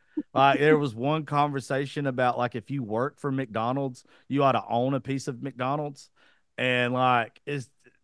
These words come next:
that was extreme for me. Like, that was ex-, way too much for me.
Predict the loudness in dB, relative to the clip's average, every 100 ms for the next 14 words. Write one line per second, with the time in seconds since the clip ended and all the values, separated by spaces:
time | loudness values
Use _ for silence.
0 | 0 4 4 2 -2 -4 -10 -10 -8 -4
1 | -4 -4 -6 -8 -8 -10 -8 -2 2 2
2 | 2 -2 -6 -8 -18 -18 -20 _ -4 -2
3 | 0 -2 -6 -4 -2 0 0 -2 -4 -4
4 | -4